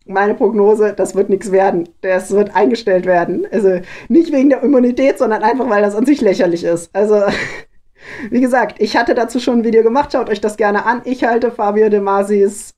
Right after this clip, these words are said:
Vorwurf für eine legitime Paraphrasierung dessen, was Tobias Huch in dem Artikel da geschrieben hat. Hier der Originaltext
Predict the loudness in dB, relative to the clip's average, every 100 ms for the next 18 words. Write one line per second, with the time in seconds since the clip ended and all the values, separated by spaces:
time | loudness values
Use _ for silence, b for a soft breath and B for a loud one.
0 | -6 0 2 4 2 2 0 2 2 2
1 | 2 0 0 -2 0 0 0 0 0 0
2 | -2 0 0 0 0 0 -2 -2 -2 -2
3 | -2 -2 -2 0 -2 -4 -4 -2 -2 -4
4 | -4 -2 0 0 -4 -8 _ _ _ _
5 | _ _ _ _ _ _ 2 2 2 2
6 | 0 2 2 0 0 -2 -2 -10